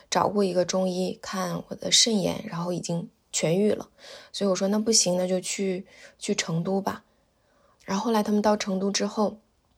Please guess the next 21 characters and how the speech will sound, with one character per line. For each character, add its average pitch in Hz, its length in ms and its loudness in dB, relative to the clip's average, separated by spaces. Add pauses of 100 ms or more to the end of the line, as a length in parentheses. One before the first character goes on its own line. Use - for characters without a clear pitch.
(260)
那 240 100 6
个 220 120 8
医 185 120 4
生 180 160 4
其 175 160 2
实 170 160 2
也 175 80 4
很 175 160 -4
明 160 240 2
确 185 240 2
了， - 180 -4
他 196 100 -4
就 190 100 0
说 190 240 4
，“你 175 100 0
必 185 140 -2
须 185 180 -4
要 180 160 4
做 185 160 0
化 185 220 -4
疗， 170 260 -6